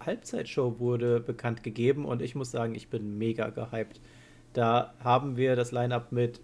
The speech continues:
Snoop Dogg, Mary J. Blige, Doktor Dre, Eminem und Kendrick Lamar. Da freue ich mich mal richtig drauf. Ich glaub, das wird ziemlich geil werden. Das trifft halt noch genau in unsere Jugend rein. Mit denen sind wir groß geworden und aufgewachsen.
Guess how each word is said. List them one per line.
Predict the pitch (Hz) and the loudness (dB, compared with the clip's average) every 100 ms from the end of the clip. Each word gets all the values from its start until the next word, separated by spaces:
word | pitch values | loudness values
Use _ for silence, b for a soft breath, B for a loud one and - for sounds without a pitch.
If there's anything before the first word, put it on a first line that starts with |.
| - | -16
Snoop | - 147 147 - | -4 -2 0 2
Dogg, | 131 131 123 | 2 0 0
Mary | 127 135 | 2 2
J. | 123 131 | 2 0
Blige, | 120 117 120 120 | 0 -2 -2 -4
Doktor | 131 127 131 | -6 -4 -2
Dre, | 120 123 123 | -2 0 0
Eminem | - 123 123 120 | 0 -2 0 0
und | 113 | -4
Kendrick | - 127 120 120 | -2 -2 -2 -2
Lamar. | 117 110 113 127 B B B B B - - - - | -2 -2 -2 -4 B B B B B -20 -20 -8 2
Da | 113 | 2
freue | 117 - 120 117 | 2 -4 0 2
ich | 131 117 117 - | 0 -6 -10 -8
mich | 147 120 | -6 -4
mal | 120 107 - 117 | -2 -2 -4 -10
richtig | 117 127 127 123 - 117 113 | -4 2 2 0 -4 -10 -10
drauf. | - - - - | -12 -8 -8 -8
Ich | 120 | -6
glaub, | 123 113 | -4 -4
das | 120 | -6
wird | 117 - - | -6 -8 -8
ziemlich | - 131 120 117 | 0 2 2 -2
geil | 127 123 110 | -4 -2 -2
werden. | 117 110 113 | -4 -6 -6
Das | 120 117 - - B B B B | -6 -6 -8 -14 B B B B
trifft | - 151 143 | 6 8 8
halt | 123 | 6
noch | 135 - | 6 6
genau | 123 123 | 8 6
in | 131 | 6
unsere | 131 135 131 | 2 -2 0
Jugend | 120 143 143 117 - | 0 0 -2 -4 -2
rein. | 123 135 139 | 0 0 0
Mit | 123 120 | -2 2
denen | 127 | 0
sind | 127 131 127 | 0 -4 0
wir | 123 | 0
groß | 120 127 147 - | 0 0 -2 -2
geworden | 123 123 127 | -2 0 0
und | 120 | -2
aufgewachsen. | 131 - - 127 131 - 127 | -4 -6 -6 -4 -4 -6 -8